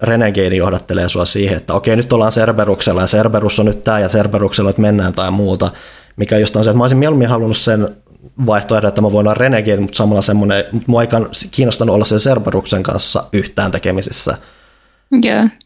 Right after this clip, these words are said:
Speaker 1: Ei edes, ei pelkästään sen takia, että mä jo tiesin, mitä sen Cerberus duunaa tai muuta tälleen niinku muuten, mutta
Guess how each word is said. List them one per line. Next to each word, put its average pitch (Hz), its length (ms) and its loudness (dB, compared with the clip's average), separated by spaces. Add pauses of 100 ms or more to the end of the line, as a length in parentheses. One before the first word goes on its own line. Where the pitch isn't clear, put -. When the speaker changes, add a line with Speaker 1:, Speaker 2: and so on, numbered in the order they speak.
Speaker 1:
Ei 117 80 4
edes, - 300 0
ei 113 140 4
pelkästään 110 380 0
sen 110 180 2
takia, 101 220 0
että 101 140 -2
mä 104 80 2
jo 101 60 2
tiesin, 107 360 0
mitä 90 180 -2
sen 87 120 -2
Cerberus 90 580 -2
duunaa 92 280 0
tai 98 160 -2
muuta 98 280 -2
tälleen 92 320 -2
niinku 90 200 -4
muuten, 101 380 0
mutta 95 460 -4